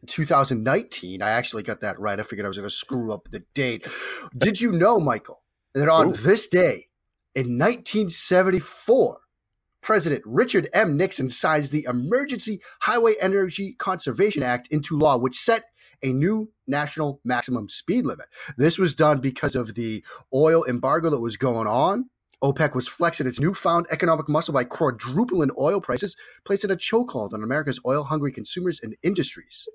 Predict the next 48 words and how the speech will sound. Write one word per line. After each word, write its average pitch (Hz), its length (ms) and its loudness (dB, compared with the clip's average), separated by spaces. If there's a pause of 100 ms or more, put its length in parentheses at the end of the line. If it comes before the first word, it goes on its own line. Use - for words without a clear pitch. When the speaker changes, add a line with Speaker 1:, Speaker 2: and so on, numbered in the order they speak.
(480)
Speaker 1:
Therefore, 160 680 0
<laughs> - 100 -20
President 151 320 2
Nixon 156 240 -4
signed 165 360 0
this 117 200 -8 (240)
into 180 240 0
law, 120 180 0
a 110 140 -2
federal 185 360 -2
law 107 180 -2
lowering 113 580 -4
all 156 240 -2
national 139 400 -4
highway 131 260 -4
speeds 123 320 -6
to - 140 -18
fifty-five 131 500 -4
miles 104 220 -2
per 113 120 -4
hour. 143 220 0
The 107 140 -8
act 131 180 -2
was 127 140 -2
intended 143 440 -2 (200)
to 127 100 -14
force 214 240 0
consumers 202 460 -2
to 110 80 -12
drive 143 260 0
at 117 100 -8
speeds 143 360 -4
deemed 107 260 -6
more 123 220 -2
fuel 110 320 -6
efficient, 208 400 -4 (320)
curbing 208 300 2
the 117 80 0
U 117 120 -2
S 117 140 -4
appetite 113 340 -6
for - 80 -20
foreign 151 460 -4 (120)
oil. 131 360 2
And 127 100 0
I 151 80 2
know, 165 220 4
Michael, - 380 -4